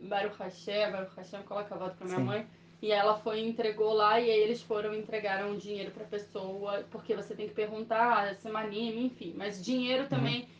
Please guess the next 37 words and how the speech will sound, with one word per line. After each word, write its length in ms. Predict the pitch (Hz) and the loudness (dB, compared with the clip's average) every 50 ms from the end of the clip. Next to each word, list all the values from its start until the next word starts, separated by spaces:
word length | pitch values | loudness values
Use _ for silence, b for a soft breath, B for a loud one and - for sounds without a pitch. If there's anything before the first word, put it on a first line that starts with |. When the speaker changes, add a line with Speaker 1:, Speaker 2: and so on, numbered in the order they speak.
| b b b | b b b
Speaker 1:
é 80 | - 208 | -14 -6
considerado 600 | - 226 226 233 - - 233 220 214 208 208 220 208 | -2 -2 -2 0 0 0 2 4 4 4 4 4 6
hefker, 460 | 202 190 190 - - - 202 202 208 | 4 4 4 2 -2 -6 -6 -6 -6
então, 220 | 202 202 202 202 | -8 -8 -6 -4
nessa, 320 | 208 208 202 - - - - | -4 -4 -4 -4 -6 -6 -6
na 160 | 208 196 190 | -4 -4 -2
verdade, 300 | 196 202 - - - - | 0 2 2 4 4 4
Speaker 2:
Verdade. 40 | - - | 6 6
Speaker 1:
ela 140 | 214 214 208 | 6 4 4
não 280 | 208 208 220 233 226 - - - | 4 2 2 0 -2 -4 -8 -8
precisaria 640 | 233 247 240 - - 247 226 240 240 214 226 226 220 | -8 -8 -6 -6 -8 -4 0 2 2 2 2 2 2
devolver, 420 | 196 220 208 240 247 240 220 202 175 | 2 2 2 2 0 0 0 0 0
ela 120 | 170 175 | 0 0
fez 200 | - 208 185 185 | -2 -6 -8 -8
uma 140 | 202 196 202 | -8 -8 -8
midah 300 | 202 180 175 196 185 - | -8 -6 -4 -4 -4 -2
hassuta, 380 | 208 208 202 - 214 180 - 190 | -2 -4 -4 -6 -10 -10 -8 -6
ela 100 | 175 170 | -8 -6
fez 180 | - 208 190 | -6 -4 0
a 60 | 220 220 | 0 2
mais. 220 | 220 190 175 - b b b b b b b b | 2 0 -2 -4 b b b b b b b b
Mas 200 | 240 240 247 247 | 4 6 6 8
aqui 200 | 262 254 - 262 | 6 6 4 0
em 40 | 269 | -4
Israel, 380 | 262 254 254 233 233 247 262 - | 0 4 6 8 8 8 8 6
sim, 300 | - - 285 254 254 233 | 4 0 -2 0 0 2
a 20 | 226 | 2
gente 260 | 233 226 226 - - | 2 0 0 0 0
tem, 260 | 254 233 233 226 - - - - - - - - - | 2 2 2 0 -2 -8 -18 -20 -20 -20 -20 -18 -2
é, 240 | - 233 226 226 220 220 | 2 6 6 6 6 6
no 140 | 226 226 | 4 4
jornalzinho, 600 | 190 226 233 233 233 233 226 220 214 240 240 233 | 4 4 4 6 6 6 6 6 4 2 2 2
por 100 | 240 226 | 4 4
exemplo, 300 | 220 214 233 226 226 233 | 4 6 6 4 4 4
aqui 160 | 220 - 226 220 | 2 2 2 4
do 100 | 220 190 | 4 6
bairro, 480 | 220 220 262 285 285 226 233 233 233 | 6 6 6 6 6 4 2 -2 -2